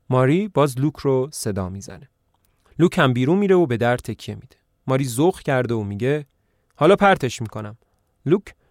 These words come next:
به ماری تذکر می‌ده که به لبهٔ صخره زیاد نزدیک نشه، چون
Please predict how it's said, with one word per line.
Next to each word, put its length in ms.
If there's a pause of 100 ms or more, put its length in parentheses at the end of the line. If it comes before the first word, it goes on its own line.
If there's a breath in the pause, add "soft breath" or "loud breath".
(100)
به 100
ماری 260
تذکر 540
می‌ده 380 (340)
که 420
به 80
لبهٔ 640 (300)
صخره 720 (440)
زیاد 320
نزدیک 340
نشه، 260
چون 220